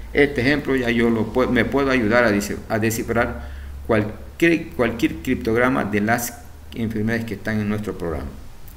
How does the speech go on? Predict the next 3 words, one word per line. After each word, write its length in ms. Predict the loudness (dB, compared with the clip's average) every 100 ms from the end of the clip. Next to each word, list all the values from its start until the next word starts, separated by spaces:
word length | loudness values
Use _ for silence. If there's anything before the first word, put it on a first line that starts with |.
| -16 -16 -16 -16 -16 -16 -14 -12 0
Desgraciadamente 880 | 4 6 6 4 4 6 4 4 2
no 220 | 2 2
están 580 | 2 2 4 4 2 -6